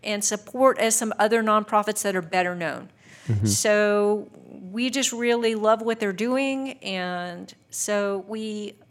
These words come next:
Speaker 1: we made a decision in two thousand nineteen that our annual holiday blend, our holiday roast, which we only sell from Thanksgiving through the New Year, that we would donate a portion of that to Lindale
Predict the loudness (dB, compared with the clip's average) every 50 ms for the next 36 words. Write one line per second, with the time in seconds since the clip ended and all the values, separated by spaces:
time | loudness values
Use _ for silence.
0 | _ _ _ -8 -6 -4 -2 -2 -2 -2 -2 -4 -4 -4 -4 -4 -4 -2 -4 -2
1 | -2 -4 -2 -2 -2 -4 -4 -6 -8 -10 -10 -10 -8 -8 -8 -10 -10 -10 -6 -4
2 | -2 -2 -2 -4 -6 -4 -2 -2 -4 -4 -4 -6 -6 -6 -6 -6 -6 -6 -8 -10
3 | -10 -8 -6 -4 -2 -2 -2 -2 -2 -6 -10 -8 -8 -8 -8 -6 0 2 2 4
4 | 4 2 0 0 -2 -4 -4 -4 -4 -4 -2 -4 -4 -8 -10 -14 -16 -14 -10 -6
5 | -6 -4 -2 0 0 0 0 0 0 0 -2 -2 -4 -6 -6 -6 -6 -6 -4 -4
6 | -2 -2 -2 -2 0 2 4 6 6 6 6 2 -2 -4 -2 -2 0 -2 -2 -4
7 | -6 -6 -6 -6 -6 -6 -4 -4 -4 -4 -4 -6 -8 -10 -8 -8 -6 -6 -6 -8
8 | -10 -10 -8 -6 -6 -8 -8 -10 _ _ _ _ -20 -20 -20 -20 -20 -20 -20 -20
9 | -20 -20 -20 -6 0 2 2 4 4 2 0 0 0 0 0 0 0 0 0 -2
10 | -4 -4 -6 -6 -6 -6 -6 -8 -6 -4 -4 -4 -4 -6 -8 -8 -8 -8 -8 -8
11 | -8 -8 -10